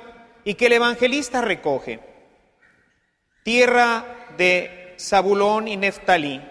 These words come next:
al otro lado del Jordán, Galilea de los paganos".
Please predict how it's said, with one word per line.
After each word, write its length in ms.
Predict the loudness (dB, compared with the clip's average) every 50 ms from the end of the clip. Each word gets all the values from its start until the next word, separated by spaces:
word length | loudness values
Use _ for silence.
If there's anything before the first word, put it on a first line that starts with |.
| -20 -20 -20 _ _ _ _ _ _ _ _ _ _ _ _ _ _ _ _ _ _ _ _ _ _ _ _ _ _ _ 0
al 160 | 2 2 4
otro 300 | 2 2 2 2 2 2
lado 320 | 4 4 4 2 2 0
del 160 | 0 -2 -2
Jordán, 600 | -4 -4 -2 -2 -2 -2 -4 -6 -6 -8 -10 -14 -20 -20 -20 -20 _ _ _ _ _ _ _ _ _ _ _ _ _ _ _ _ _ -6
Galilea 680 | 0 2 2 2 2 0 -2 0 0 2 2 0 0 0
de 120 | -2 -2
los 240 | -2 -2 -6 -6 -8
paganos". 680 | -6 -4 -4 -4 -6 -10 -14 -14 -18 -20 -20 -20 -20